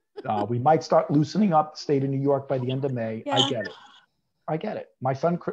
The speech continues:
Speaker 1: Tyler, is not going back to school. You know, schools are closed through the end of the academic year this year, so he'll finish off, you know, in June online. But I don't really need to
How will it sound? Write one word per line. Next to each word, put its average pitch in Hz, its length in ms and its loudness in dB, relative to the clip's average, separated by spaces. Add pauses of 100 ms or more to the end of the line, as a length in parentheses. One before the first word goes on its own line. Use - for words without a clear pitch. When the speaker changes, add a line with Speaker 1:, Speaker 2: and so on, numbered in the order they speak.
(100)
Speaker 1:
Tyler, 147 280 4
is 110 120 -4
not 123 200 0
going 160 180 -2
back 147 240 0
to 143 60 -12
school. 127 520 -4 (520)
You 113 60 -8
know, 104 260 -10 (180)
schools 139 380 -8
are 156 60 -8
closed 131 420 -2
through 127 140 -6
the 117 200 -6
end 123 160 -8
of 120 80 -8
the 123 280 -4
academic 123 560 -8
year 107 160 -4
this 110 240 -12
year, 113 140 -8
so 107 180 -10
he'll 113 180 -10
finish 120 360 -12
off, 113 260 -8 (260)
you 117 60 -6
know, 104 140 -14 (340)
in 117 140 -12
June 110 400 -8 (560)
online. 113 520 -10 (1080)
But 135 300 0
I 139 60 -8
don't 202 200 -8
really 220 220 0
need 196 300 -2
to 247 160 -6